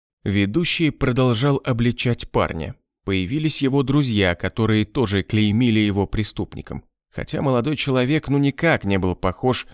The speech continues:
на опасного бандита. "Многое зависит от воспитания", продолжал Сардан.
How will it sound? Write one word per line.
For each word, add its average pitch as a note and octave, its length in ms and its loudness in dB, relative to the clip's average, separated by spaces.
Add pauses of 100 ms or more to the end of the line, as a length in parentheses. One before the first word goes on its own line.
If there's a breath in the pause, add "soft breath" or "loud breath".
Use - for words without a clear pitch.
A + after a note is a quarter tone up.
на A#2+ 160 2
опасного G2+ 500 -2
бандита. F#2 540 -2 (440)
"Многое D3 800 2
зависит C3 680 0
от E3 120 -2
воспитания", D#3 840 -2 (220)
продолжал G#2 480 0
Сардан. F#2 500 -2